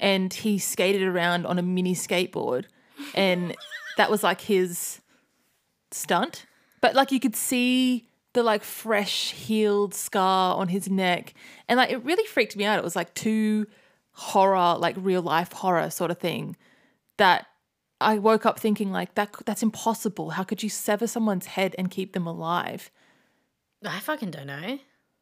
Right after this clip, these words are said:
Speaker 2: I'm not a scientist. Blood
Speaker 1: I
Speaker 2: to your
Speaker 1: don't,
Speaker 2: brain,
Speaker 1: yeah.
Speaker 2: beating heart. I don't know. They can do
Speaker 1: Well, if it
Speaker 2: fucking
Speaker 1: was, I'm not,
Speaker 2: leg
Speaker 1: I don't know
Speaker 2: transplant.
Speaker 1: much. I don't know enough about anatomy to know the answer. But, like, severing the head,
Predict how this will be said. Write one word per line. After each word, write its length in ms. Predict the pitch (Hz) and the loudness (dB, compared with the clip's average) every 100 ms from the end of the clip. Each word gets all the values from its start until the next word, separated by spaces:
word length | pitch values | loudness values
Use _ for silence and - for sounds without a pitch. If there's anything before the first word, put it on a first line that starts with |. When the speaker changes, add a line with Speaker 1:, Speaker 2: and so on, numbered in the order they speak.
| _ _ _ _ - | _ _ _ _ -12
Speaker 2:
I'm 80 | 208 | -6
not 140 | 254 | -6
a 20 | |
scientist. 720 | 202 165 160 160 - - - - _ _ _ _ _ _ _ | -4 -6 -6 -12 -14 -16 -20 -20 _ _ _ _ _ _ _
Blood 140 | 214 240 | -4 -2
Speaker 1:
I 20 | |
Speaker 2:
to 60 | 320 | 0
your 60 | |
Speaker 1:
don't, 80 | 214 | -2
Speaker 2:
brain, 240 | 160 160 359 | 0 2 2
Speaker 1:
yeah. 380 | 359 254 - - | 2 2 0 -6
Speaker 2:
beating 260 | - 240 220 | -6 -4 -4
heart. 380 | 185 165 208 233 _ _ _ _ _ _ _ - | -2 -2 -2 -6 _ _ _ _ _ _ _ -10
I 100 | 240 | -8
don't 120 | 175 | -8
know. 240 | 165 220 277 _ _ - | -8 -10 -10 _ _ -10
They 100 | 349 | -8
can 160 | 349 | -4
do 100 | 302 | 0
Speaker 1:
Well, 100 | 277 | 2
if 60 | 277 | 2
it 20 | |
Speaker 2:
fucking 140 | 277 262 | 2 0
Speaker 1:
was, 200 | 196 - - - | -2 -6 -16 -8
I'm 140 | - 262 | -2 2
not, 60 | 240 | 4
Speaker 2:
leg 80 | |
Speaker 1:
I 60 | 233 | 4
don't 120 | 233 | 2
know 40 | 190 | 0
Speaker 2:
transplant. 300 | 190 170 170 | 0 0 0
Speaker 1:
much. 260 | - - - _ | -4 -10 -12 _
I 60 | - | -2
don't 160 | 202 196 | 0 2
know 180 | 190 | 2
enough 400 | 190 196 175 180 | 2 2 2 0
about 260 | 196 175 165 | -2 0 0
anatomy 540 | 175 165 165 165 156 175 | 0 -2 -2 -4 -6 -8
to 160 | - | -8
know 420 | 180 165 156 156 160 _ _ _ _ | -2 0 0 -2 -6 _ _ _ _
the 160 | 185 160 | -4 -2
answer. 440 | 160 - - - - _ _ - | -2 -4 -6 -6 -8 _ _ 0
But, 140 | 226 | 2
like, 320 | 233 226 - - _ _ _ _ _ _ _ | 4 2 0 -20 _ _ _ _ _ _ _
severing 540 | - - 254 247 247 214 | -6 0 2 2 2 2
the 60 | |
head, 400 | 175 196 180 220 | 0 -2 -2 -6